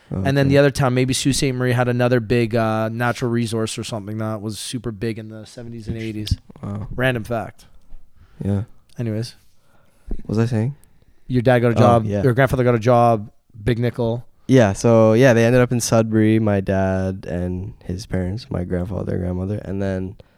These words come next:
Speaker 2: uh, yeah, they, his siblings were a lot older, so they, they actually stayed in the Philippines for a few years.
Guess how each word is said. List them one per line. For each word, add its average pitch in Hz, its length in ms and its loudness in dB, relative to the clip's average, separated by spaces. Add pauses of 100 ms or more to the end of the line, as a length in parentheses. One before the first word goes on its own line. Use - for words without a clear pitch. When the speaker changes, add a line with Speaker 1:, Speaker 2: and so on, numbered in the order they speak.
(540)
Speaker 2:
uh, 92 360 -4
yeah, 98 220 0
they, 92 360 -2 (920)
his 120 180 -2
siblings 127 420 4
were 120 140 2
a 110 40 2
lot 110 220 2
older, 110 460 -2
so 101 200 -2
they, 107 460 2
they 73 100 -6
actually 110 220 -4
stayed 101 220 -2
in 104 100 -2
the 98 60 -4
Philippines 95 540 -6
for 90 340 -8
a 87 80 -12
few 95 180 -8
years. 90 560 -6